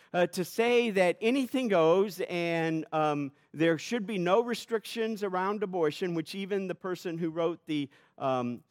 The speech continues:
a supporting opinion, um, didn't say when Roe versus Wade, um, that can lead us to a path where I, I think it's in Iceland. Um, in Iceland,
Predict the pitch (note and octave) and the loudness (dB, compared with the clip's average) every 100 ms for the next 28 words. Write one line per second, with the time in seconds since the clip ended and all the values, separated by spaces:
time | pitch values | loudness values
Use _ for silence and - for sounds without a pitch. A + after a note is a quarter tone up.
0 | _ _ _ - B2 D#3 - G3 F#3+ E3+ | _ _ _ -16 -12 -12 -4 -4 -2 -4
1 | D3 F3+ E3+ D3+ D3+ E3 D#3 - C#3 B2+ | -4 -4 -2 -2 -2 -4 -8 -8 -6 -6
2 | - C#3 D3+ D#3+ D3 - C#3+ C#3+ D3+ D3 | -8 -4 0 0 0 -4 -2 -2 -2 -6
3 | C#3 C#3+ C3+ C#3+ - A#2+ D3 C#3+ C3+ - | -2 -4 -2 -6 -6 -10 -4 -4 -4 -14
4 | - _ - D#3 - _ - A3+ D4 - | -20 _ -4 -4 -6 _ -4 -2 -2 -2
5 | A#3+ F#3+ A3 B3 A3 - F3+ D3 F3+ G#3+ | -2 0 0 0 -4 -4 -6 -6 -6 -6
6 | F3 F#3+ - _ _ _ _ _ _ - | -6 -8 -14 _ _ _ _ _ _ -4
7 | F3+ E3+ E3 E3 F3 - C#4 B3 G3+ E3+ | 0 0 0 -2 -4 -6 -4 -2 -2 -2
8 | - D#3+ D3+ C3 F#2+ C#2+ _ _ _ _ | -2 -4 -4 -10 -12 -12 _ _ _ _
9 | _ _ _ _ _ _ _ _ C#3 B2+ | _ _ _ _ _ _ _ _ -2 -2
10 | A#2+ E3 E3 - F#3+ B3+ - G3 F3 E3 | -4 -4 -4 -2 -2 -2 -4 -4 -2 -2